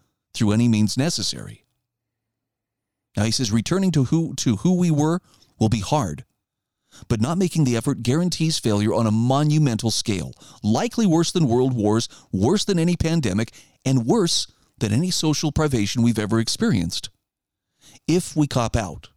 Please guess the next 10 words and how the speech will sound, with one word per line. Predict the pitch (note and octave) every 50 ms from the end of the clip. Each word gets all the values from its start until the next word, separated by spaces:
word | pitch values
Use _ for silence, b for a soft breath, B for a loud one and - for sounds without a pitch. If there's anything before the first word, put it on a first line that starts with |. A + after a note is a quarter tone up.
| _ _ _ _ _ _ _ _ _ B B B B B
when | D3+ B2+
the | G#2+ F#2+
last | E2+ G2+ A#2+ D3+ G3+ F#3+ -
strut | - - E3 F3 E3+ C#3+
holding | - - E3 D#3+ D#3 D#3
us | D3 -
up | C#3+ C#3+ D#3
gets | C#3+ B2+ A2 - -
kicked | - - C#3+ E3 - -
out, | C3 A#2 B2+ B2+